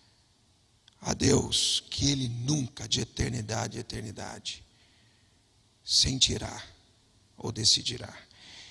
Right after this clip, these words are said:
Hebreus treze, quatro diz que o matrimônio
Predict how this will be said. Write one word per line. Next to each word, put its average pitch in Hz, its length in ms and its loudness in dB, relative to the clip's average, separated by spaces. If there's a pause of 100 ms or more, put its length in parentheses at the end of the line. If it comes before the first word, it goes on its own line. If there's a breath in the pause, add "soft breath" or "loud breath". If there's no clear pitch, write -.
(160 loud breath)
Hebreus 143 380 8
treze, 127 320 2
quatro - 600 -4
diz - 760 0 (400 soft breath)
que - 140 0
o 156 60 2
matrimônio 135 1120 2